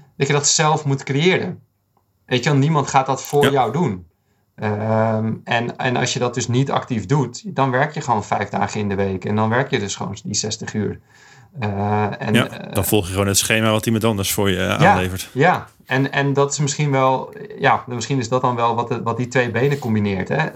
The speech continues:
Speaker 1: Als je dat dus niet zelf doet, of dat nou die drukke baan creëren, of dat nou die uitdaging creëren is, of dat het nou die rust creëren is, dan gaat dat dus niet voor je,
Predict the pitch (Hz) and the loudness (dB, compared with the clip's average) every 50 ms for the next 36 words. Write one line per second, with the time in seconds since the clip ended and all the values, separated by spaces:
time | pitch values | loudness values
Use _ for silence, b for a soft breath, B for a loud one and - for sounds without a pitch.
0 | - - - - - 143 127 127 135 139 - 135 123 135 143 139 143 - 160 156 | -2 -2 -2 0 0 0 0 0 0 -2 -2 0 2 2 2 2 2 2 2 2
1 | 147 - 95 101 123 147 208 - - - _ _ _ _ _ _ _ _ _ _ | 2 0 0 2 2 2 2 0 -4 -10 _ _ _ _ _ _ _ _ _ _
2 | _ _ _ _ _ _ _ _ - 143 127 - 135 123 135 131 127 120 113 104 | _ _ _ _ _ _ _ _ -2 0 0 2 2 2 2 0 0 -2 0 0
3 | 127 143 147 - 143 113 127 131 131 131 123 - 135 127 127 127 127 127 123 - | 0 0 0 0 -2 0 0 0 0 0 -2 -2 0 2 2 4 4 2 2 0
4 | 131 120 117 117 113 127 127 131 139 135 123 123 120 120 120 113 - 117 113 117 | -2 -2 0 0 0 2 2 2 2 2 2 0 0 -2 -6 -6 -6 -6 -4 -4
5 | 113 113 113 110 110 - 110 107 - 120 113 117 110 113 110 107 104 104 104 110 | -2 0 0 0 0 -2 -4 -2 -2 -2 0 0 0 0 0 2 2 2 2 4
6 | 139 147 - - - - 139 143 139 139 143 139 131 139 165 180 - b b b | 2 2 0 -2 -6 -4 -2 2 2 4 4 4 2 2 0 -2 -6 b b b
7 | b b b - 131 123 - 151 143 - 143 135 131 120 - 135 143 147 - - | b b b -2 0 2 2 2 2 0 -2 -6 -4 -2 0 0 0 0 -2 -2
8 | 131 123 120 120 120 120 - | -2 0 2 2 2 0 0